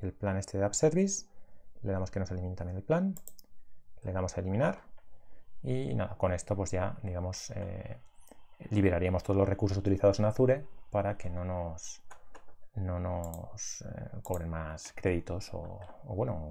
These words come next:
o nos hagan ningún tipo de, de gasto. Para terminar, eh, una pequeña aclaración. Como hemos concedido acceso, eh, a nuestro repositorio, a nuestra cuenta de GitHub, a la, la aplicación Azure, eh, tenemos que saber qué es lo que ha ocurrido.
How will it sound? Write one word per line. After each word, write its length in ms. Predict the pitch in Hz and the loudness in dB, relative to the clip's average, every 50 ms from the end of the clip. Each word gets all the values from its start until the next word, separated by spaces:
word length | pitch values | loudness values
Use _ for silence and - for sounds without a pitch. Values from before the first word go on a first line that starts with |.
| 78 80 | -8 -8
o 100 | - - | -8 -6
nos 180 | 90 85 82 - | -6 -6 -2 -2
hagan 300 | 90 87 87 85 87 87 | -2 -2 -2 -4 -6 -4
ningún 180 | 87 90 90 90 | -4 -2 -2 -2
tipo 220 | 98 92 - 90 | 0 0 2 0
de, 140 | 85 82 87 | 0 0 -2
de 140 | 95 92 85 | -2 -2 -2
gasto. 300 | 76 - - - - - - - - - - - - - - - - - - - - - - - _ - - - - - - - - - - - - - - - - - - _ - _ - - - - - - - - | -2 -6 -8 -12 -12 -12 -10 -8 -10 -10 -8 -8 -10 -10 -8 -10 -10 -10 -10 -10 -12 -12 -16 -18 _ -20 -20 -18 -16 -16 -14 -14 -14 -14 -16 -18 -16 -16 -18 -18 -18 -20 -20 _ -16 _ -14 -12 -12 -14 -14 -14 -16 4
Para 180 | - 123 117 113 | 8 10 10 10
terminar, 520 | 120 117 120 123 139 160 175 190 - - _ - | 10 8 8 8 8 6 6 4 -2 -6 _ -4
eh, 440 | - 117 113 110 107 107 104 104 113 120 | 0 0 2 2 2 2 2 0 -2 -2
una 160 | - 120 120 117 | 2 2 4 4
pequeña 600 | 113 113 - 120 117 117 117 117 113 113 110 113 | 4 4 4 2 4 4 4 4 4 4 4 4
aclaración. 580 | 110 - 113 113 113 - 151 151 151 160 - - - - - - - - - - - | 4 4 4 4 6 6 6 6 6 2 -4 -8 -10 -10 -10 -10 -10 -10 -12 -12 -8
Como 180 | - - 113 120 | 2 6 6 6
hemos 140 | 139 131 - | 6 6 6
concedido 380 | - 143 - 147 139 139 139 | 4 6 8 8 10 10 10
acceso, 640 | 135 135 - - 127 - - 131 120 113 - - - - - - - - - - | 8 8 6 4 4 6 6 6 4 4 2 -2 -8 -10 -12 -12 -12 -12 -6 -2
eh, 40 | 117 | 0
a 360 | 113 113 110 113 110 110 107 107 | 2 2 2 4 4 6 6 6
nuestro 240 | 110 107 - 117 | 4 4 2 2
repositorio, 440 | 107 110 - 110 - 110 117 120 110 | 2 2 2 2 2 4 4 6 6
a 20 | 101 | 4
nuestra 200 | 101 - 104 - | 4 2 2 4
cuenta 280 | 117 117 113 113 110 | 4 4 4 6 4
de 140 | 107 107 107 | 4 4 4
GitHub, 340 | 107 104 - - 131 110 - - - - - - - | 2 0 4 6 6 6 6 2 -6 -14 -14 -12 -8
a 140 | - - 95 | -4 -2 -2
la, 180 | 90 90 87 87 | -2 -2 -2 -2
la 120 | 95 92 92 | 0 0 0
aplicación 360 | 90 98 95 101 95 - 123 | 0 2 2 2 2 4 4
Azure, 340 | 123 120 151 135 127 151 - - - - - - - _ - _ _ - | 4 4 6 4 4 2 0 -8 -18 -20 -20 -20 -20 _ -20 _ _ -4
eh, 100 | 120 104 | -2 2
tenemos 240 | - 107 110 120 | 4 4 4 4
que 80 | - 120 | 4 4
saber 200 | - 110 113 113 | 6 6 6 6
qué 80 | - 110 | 6 4
es 40 | |
lo 80 | 107 104 | 4 8
que 80 | - 101 | 8 6
ha 40 | |
ocurrido. 400 | 98 - 92 95 95 87 85 - | 6 6 4 4 4 4 2 -2